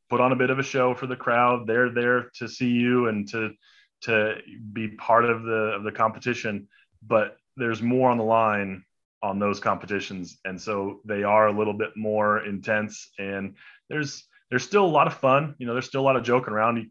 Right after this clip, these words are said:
It's hard to turn that off when you, when you've had that on all season, and it's certainly part of the games. They always have a bit of a different, of an, a bit of a different edge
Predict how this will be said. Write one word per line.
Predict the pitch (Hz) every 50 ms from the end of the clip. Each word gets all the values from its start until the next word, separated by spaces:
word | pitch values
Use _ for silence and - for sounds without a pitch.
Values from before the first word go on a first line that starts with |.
| _ -
It's | - - - -
hard | - 127 123
to | 117 101
turn | - 131 123 113
that | 110 110 113
off | 113 120 - -
when | 110 101 104
you, | 104 101 101 -
when | - 101 101
you've | 101 98 98
had | 117 113 110
that | 107 107
on | 107 104 107 107
all | 98 98
season, | - - 131 123 113 113 107 104
and | 101 104
it's | 101 98 -
certainly | - 123 104 98 107 104
part | - 113 110
of | 107
the | 98 98
games. | 92 113 113 110 107 104 104 - _ _ _ _ _ _ _ _ _ _ _ _ _ -
They | 151 160
always | 185 190 180
have | 185 170 143
a | 131
bit | 117 113 139 151 151
of | 143 131
a |
different, | 120 131 139 139 - 143 131
of | 120 117
an, | 110 107 - _ -
a | - 123
bit | 120 175 208 208
of | 180 165
a |
different | 151 160 170 165 - 147 - _ -
edge | 127 123 110 95 87 82 78 - -